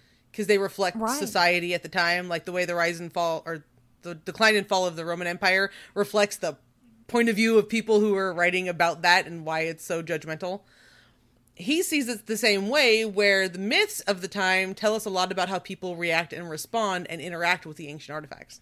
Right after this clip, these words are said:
Speaker 2: Oh, that's a fa-, that's fascinating.
Speaker 1: I thought so too. Like, I thought it was really
Speaker 2: Yeah.
Speaker 1: a cool way of looking at it, 'cause it kinda makes
Speaker 2: Mm-hmm.
Speaker 1: sense. And, you know, once an item is encased in glass, given a number, and archived into a database, it's supposed to be stripped of all of its mythical aura and magic.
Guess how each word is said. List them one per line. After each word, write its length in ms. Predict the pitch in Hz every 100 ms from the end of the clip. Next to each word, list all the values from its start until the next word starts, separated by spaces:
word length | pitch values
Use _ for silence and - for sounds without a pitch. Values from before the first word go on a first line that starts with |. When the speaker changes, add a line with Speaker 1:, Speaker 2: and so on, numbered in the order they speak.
| -
Speaker 2:
Oh, 340 | 453 587 294
that's 220 | 214 330 523
a 80 |
fa-, 220 | - 190 -
that's 240 | 233 320 -
fascinating. 680 | 320 349 294 214 180 175 - - - -
Speaker 1:
I 80 |
thought 220 | 415 523 494
so 100 | 480
too. 180 | - 508
Like, 160 | 233 214
I 80 | 302
thought 120 | 494
it 40 | 294
was 100 | 240
really 320 | 262 247 220
Speaker 2:
Yeah. 120 | 202 - _ _ _ _ _ _ _
Speaker 1:
a 80 | 262
cool 280 | 240 330 294
way 160 | 294 285
of 100 | 226
looking 320 | 311 349 262
at 140 | 175
it, 80 | 170
'cause 160 | 165 226
it 60 | 254
kinda 200 | 539 622
makes 240 | 262 170 -
Speaker 2:
Mm-hmm. 140 | 330 226 339
Speaker 1:
sense. 160 | 349 - - -
And, 260 | - 220 214 -
you 160 | 254
know, 80 | 277
once 240 | 240 240
an 80 | 247
item 320 | 208 214 226
is 100 | 214
encased 400 | 208 208 233 220
in 120 | 240 208
glass, 380 | 190 196 214
given 260 | - 208 214
a 60 | 202
number, 300 | 196 196 214
and 100 | 170
archived 380 | 185 214 196
into 160 | 190 196
a 60 | 180
database, 580 | 233 254 190 180 202 -
it's 220 | - -
supposed 240 | 185 196
to 60 | 180
be 60 | 202
stripped 280 | - 196
of 80 | 202
all 120 | 185
of 100 | 185
its 140 | 190 180
mythical 380 | 175 180 180 185
aura 340 | 156 160 160
and 160 | 160 247
magic. 400 | 285 170 135